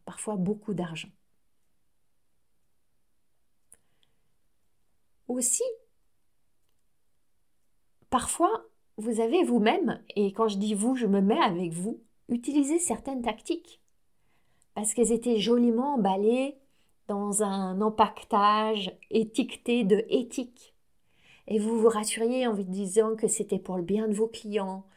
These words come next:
qu'il y avait de l'authenticité derrière, que les intentions étaient belles, même si au fond de vous, vous saviez que c'était pas vraiment aligné avec vos valeurs.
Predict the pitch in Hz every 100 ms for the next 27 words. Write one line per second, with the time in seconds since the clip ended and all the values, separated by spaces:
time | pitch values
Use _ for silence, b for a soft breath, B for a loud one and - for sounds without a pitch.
0 | b b _ 196 190 185 180 202 202 202
1 | 208 - 208 - 226 196 185 175 175 180
2 | - 175 175 185 196 214 - 220 208 208
3 | 165 170 175 175 202 - 220 - 226 202
4 | 233 240 B B B B B B B -
5 | 190 196 214 208 277 269 190 - 202 185
6 | - 175 - - 220 226 240 214 220 226
7 | 214 208 208 208 208 214 214 208 -